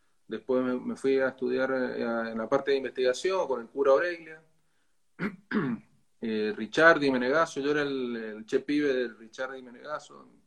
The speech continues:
que eran, son medio próceres de la, de la enología, y,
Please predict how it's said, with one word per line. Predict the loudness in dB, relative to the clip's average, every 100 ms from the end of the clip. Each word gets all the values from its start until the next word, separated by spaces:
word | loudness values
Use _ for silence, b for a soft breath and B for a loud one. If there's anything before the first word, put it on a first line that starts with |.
| _ -12
que |
eran, | -10 -8 -10 -12 -16 -20 _ _
son | -2
medio | 0 2 2
próceres | 4 4 2 -4 -6
de | -6
la, | -8 -10 -16 _ _ _ _ _ _ _ _ _ _ _
de | 0 2
la |
enología, | 2 0 0 0 2 4 4
y, | 2 0 -2 -6 -12 -18